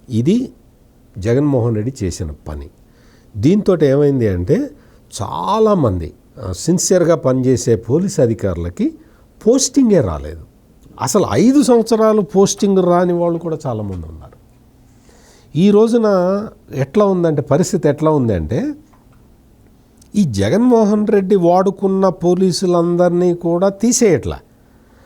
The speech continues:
వాళ్ళ, వాళ్ళ క్యారెక్టర్‌ని అసెస్‌మెంట్ చేసుకొని దాని ప్రకారం అడ్మినిస్ట్రేటివ్ డెసిషన్స్ తీసుకుంటున్నారు.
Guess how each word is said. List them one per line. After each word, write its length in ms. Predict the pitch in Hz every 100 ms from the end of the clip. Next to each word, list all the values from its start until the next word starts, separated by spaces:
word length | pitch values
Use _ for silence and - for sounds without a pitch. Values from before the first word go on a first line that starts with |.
| - _ -
వాళ్ళ, 500 | 131 190 208 202 175
వాళ్ళ 280 | 156 175
క్యారెక్టర్‌ని 920 | 165 - 139 202 214 - 180 165 262 196
అసెస్‌మెంట్ 840 | 120 - 196 - 190 160 - 143
చేసుకొని 680 | 151 - - 131 127 196 302
దాని 520 | 104 90 123 214 226
ప్రకారం 800 | - 190 180 175 151 165 262 320 - _ _ _ _ _ _ _ _ 151
అడ్మినిస్ట్రేటివ్ 760 | 143 202 233 - 226 190 190 156
డెసిషన్స్ 500 | 156 - 139 - -
తీసుకుంటున్నారు. 760 | 104 - 82 73 73 76 -